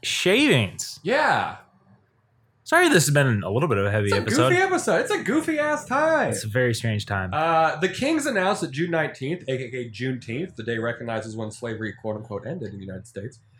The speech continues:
Speaker 2: will be a company holiday. That's gotta be, Clippers gotta extend that now.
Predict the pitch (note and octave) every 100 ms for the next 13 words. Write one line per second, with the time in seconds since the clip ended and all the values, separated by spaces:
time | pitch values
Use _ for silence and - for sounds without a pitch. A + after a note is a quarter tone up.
0 | _ D3 F#3 G3+ A3 C4 C4 F#3 A2+ F#2+
1 | E2+ - _ _ _ _ _ _ _ _
2 | _ - A#3 - G3+ D#3 D3+ D3+ D3 C#3+
3 | C#3 C3 - - F#3+ D#3 C#3 A#2+ G#2+ -
4 | A#2 G#2 F2 G2+ B2